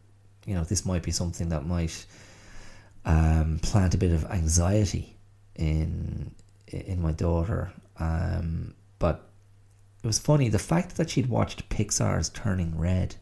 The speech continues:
last year, which deals with very similar territory in a very different way, um, because it involves giant red pandas, um, and a, like, a family curse.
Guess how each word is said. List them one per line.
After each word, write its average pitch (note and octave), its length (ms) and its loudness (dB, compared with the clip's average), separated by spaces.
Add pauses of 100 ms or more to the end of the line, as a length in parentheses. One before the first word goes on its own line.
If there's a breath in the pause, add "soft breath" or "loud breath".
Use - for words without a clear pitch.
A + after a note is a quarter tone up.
(160)
last F2+ 500 -2
year, F#2+ 340 0 (680 loud breath)
which - 200 -4
deals G#2+ 280 6
with - 120 0
very B2 340 6
similar F#2 440 0
territory F2+ 640 0
in E2 80 -2
a D#2+ 40 0
very F2 180 2
different E2+ 400 -4
way, F2+ 480 2 (580 loud breath)
um, D2 400 0
because E2+ 200 -2
it D#2+ 80 2
involves E2 500 0 (180)
giant D#2+ 380 0
red - 200 -2
pandas, - 640 -2 (640 loud breath)
um, D2+ 720 0 (260)
and D2 220 -2
a, - 240 -4
like, - 120 -6
a - 40 -6
family D#2 480 -2
curse. - 680 0